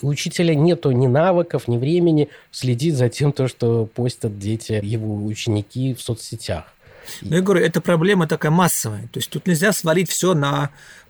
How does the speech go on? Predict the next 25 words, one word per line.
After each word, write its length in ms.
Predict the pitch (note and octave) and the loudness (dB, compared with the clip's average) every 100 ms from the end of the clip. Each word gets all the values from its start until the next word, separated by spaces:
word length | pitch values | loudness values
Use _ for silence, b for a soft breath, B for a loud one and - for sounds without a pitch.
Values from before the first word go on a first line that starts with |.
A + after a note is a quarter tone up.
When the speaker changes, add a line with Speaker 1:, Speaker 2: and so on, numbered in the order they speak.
| - | -10
Speaker 2:
учителей, 640 | A#2+ D3+ - C3 D3+ D#3 | -4 -2 0 2 4 2
там, 200 | D3+ C#3 | 0 0
Speaker 1:
Да, 180 | C#3+ G#3+ | 4 4
Speaker 2:
на 60 | G3 | 6
Speaker 1:
да, 160 | G#3 | 6
да, 140 | F3+ E3+ | 6 6
она 100 | G3+ | 4
Speaker 2:
родителей. 240 | C3 A3 | 4 0
Speaker 1:
системная, 420 | - A#3+ G#3 D#3+ B2 | 2 2 4 6 4
Speaker 2:
Она 40 | |
Speaker 1:
абсолютно. 340 | B2+ F3+ F#3+ F#3+ | 2 2 2 2
Speaker 2:
системная, 520 | F3 A2+ F3 C3 D#3 | 2 2 2 0 -4
да. 160 | C#3+ E3 D#3 - | -6 -8 -12 -8
Есть 340 | C#3 A3 A3+ | -2 0 0
ли 40 | E3 | -2
какие-то, 320 | - E3 D#3 | -2 -2 0
не 60 | C#3+ | 0
знаю, 320 | D3 A#2+ C3 _ _ | 0 -2 -4 _ _
скажем, 260 | - B2+ A2 | -10 -8 -8
такие 220 | - B2+ | -8 -10
красная 400 | - D#3+ D3+ C#3 | -2 0 2 0
черта, 420 | - C#3 - D3+ | -2 -2 0 0
красный 360 | D3+ C#3+ C#3 C3 | 0 -2 -2 -4
флажок 540 | - C#3 C#3+ E3+ C#3 | -4 -2 2 2 0
для 480 | B2+ B2+ B2+ B2+ A#2+ | -4 -2 0 0 -4